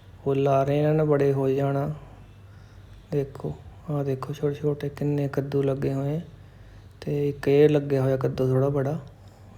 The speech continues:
ਇਹ ਦੇਖੋ ਇਹ ਕਰੇਲਿਆਂ ਦੀ ਵੇਲ ਆ ਆਪਣੀ, ਕਰੇਲਿਆਂ ਦੀ।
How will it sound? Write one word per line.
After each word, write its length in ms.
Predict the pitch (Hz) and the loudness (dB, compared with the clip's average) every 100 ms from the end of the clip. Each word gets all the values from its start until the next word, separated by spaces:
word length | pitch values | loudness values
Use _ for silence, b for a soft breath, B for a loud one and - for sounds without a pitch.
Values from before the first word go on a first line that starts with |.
| 160 | -10
ਇਹ 80 | 135 | -10
ਦੇਖੋ 260 | 135 - - - - - - - B B B B B 160 | -10 -14 -18 -20 -20 -20 -20 -20 B B B B B -6
ਇਹ 100 | 151 | -2
ਕਰੇਲਿਆਂ 540 | 147 143 139 143 143 | 2 4 4 4 4
ਦੀ 100 | 147 | 4
ਵੇਲ 300 | 147 143 143 | 6 6 6
ਆ 20 | |
ਆਪਣੀ, 240 | 143 143 147 | 2 0 -2
ਕਰੇਲਿਆਂ 500 | 147 139 139 139 135 | 0 0 0 0 -2
ਦੀ। 160 | 143 | -4